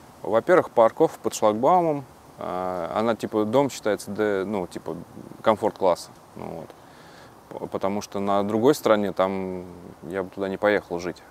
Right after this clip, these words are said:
Там тихий ужас. А,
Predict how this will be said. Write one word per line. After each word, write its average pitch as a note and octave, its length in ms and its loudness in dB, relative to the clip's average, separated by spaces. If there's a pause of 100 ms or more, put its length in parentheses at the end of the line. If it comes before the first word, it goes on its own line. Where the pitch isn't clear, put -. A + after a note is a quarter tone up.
(1700)
Там F2 160 -8 (100)
тихий - 280 -12
ужас. F#2 400 -8 (560)
А, E2 400 -12